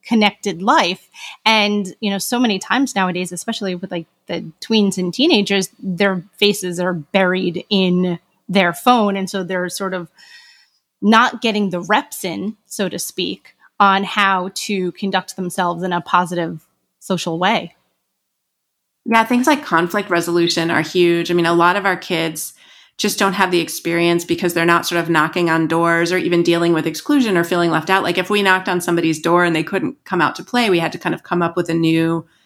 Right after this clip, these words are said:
Speaker 2: perspective or a new idea or a new plan. But our kids haven't had as many experiences of even setting boundaries or saying, "Not today," or whatever, because they haven't as much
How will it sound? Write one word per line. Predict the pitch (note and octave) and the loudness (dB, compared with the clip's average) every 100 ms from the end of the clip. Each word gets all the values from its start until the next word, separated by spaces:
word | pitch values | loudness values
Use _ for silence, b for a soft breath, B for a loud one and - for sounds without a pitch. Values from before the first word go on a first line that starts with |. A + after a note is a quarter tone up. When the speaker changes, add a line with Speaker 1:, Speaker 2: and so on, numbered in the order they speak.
| _ _ _ _ _ _ | _ _ _ _ _ _
Speaker 2:
perspective | - F#3+ - E3 D#3+ G3 G3+ | -2 0 2 0 2 0 2
or | |
a | F#3+ | 2
new | E3+ | 4
idea | D3 D3+ D3+ D#3 | 2 0 0 2
or | F#3 G3+ | 4 4
a | E3+ | 2
new | E3+ | 0
plan. | E3 F3 E3 F3 G#3+ B3 G3 | -4 -4 0 0 0 0 -2
But | G3+ F#3+ - | 0 0 0
our | F3+ | -2
kids | - G#3+ F#3+ | -2 -4 -2
haven't | G#3+ G3 F#3 | -2 0 -2
had | - F3 | -2 0
as | F#3 F3+ | 0 -2
many | E3+ E3+ | 0 0
experiences | E3+ - E3 E3+ F#3+ F3 E3 | -2 -4 -4 -2 0 -2 0
of | D#3 | 0
even | D#3 D#3 | 0 0
setting | D#3 - - | -2 -2 -2
boundaries | F3 B3+ C4 A#3 G#3 F#3+ | 2 4 4 2 2 0
or | F3+ | -2
saying, | F3 F3 | -2 0
"Not | E3+ - | 0 0
today," | F#3 A#3 A#3 A3 | -4 -2 0 2
or | F#3+ | 0
whatever, | F3 F3+ F#3 F#3 | -2 -2 0 0
because | F3 E3+ F#3 F#3 F3+ - b b b - | -2 -4 -4 -2 -4 -10 b b b -6
they | F3+ | -2
haven't | G3 C#4+ | 2 2
as | G4 | 2
much | F3+ E3+ | -2 -6